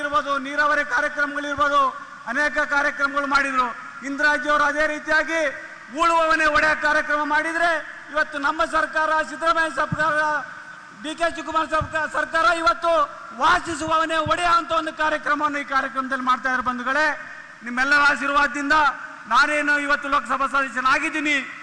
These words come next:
ನಿಮ್ಮ ಪ್ರೀತಿ, ವಿಶ್ವಾಸ, ಅಭಿಮಾನದೊಂದಿಗೆ ಮುಂದಿನ ದಿನಗಳಲ್ಲಿ ಪ್ರಾಮಾಣಿಕವಾಗಿ ಕೇಂದ್ರ ಮತ್ತು ರಾಜ್ಯ ಸರ್ಕಾರಗಳ ಯೋಜನೆಗಳನ್ನು ತಲುಪಿಸುವಂಥ ಕೆಲಸ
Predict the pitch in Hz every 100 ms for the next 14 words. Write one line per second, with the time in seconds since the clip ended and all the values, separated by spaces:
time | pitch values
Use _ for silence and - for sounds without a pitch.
0 | - - 233 262 277 - 302 302 294 285
1 | 285 - 294 294 302 302 277 277 - -
2 | 233 277 294 294 277 294 294 302 330 285
3 | - - - 254 285 294 285 285 294 302
4 | 320 302 247 - - - 277 285 311 320
5 | 311 311 311 269 285 214 - - 269 294
6 | 277 294 285 285 285 294 277 285 294 269
7 | 285 277 285 285 277 262 233 - - 214
8 | 285 311 302 294 285 285 294 285 269 277
9 | 262 240 302 311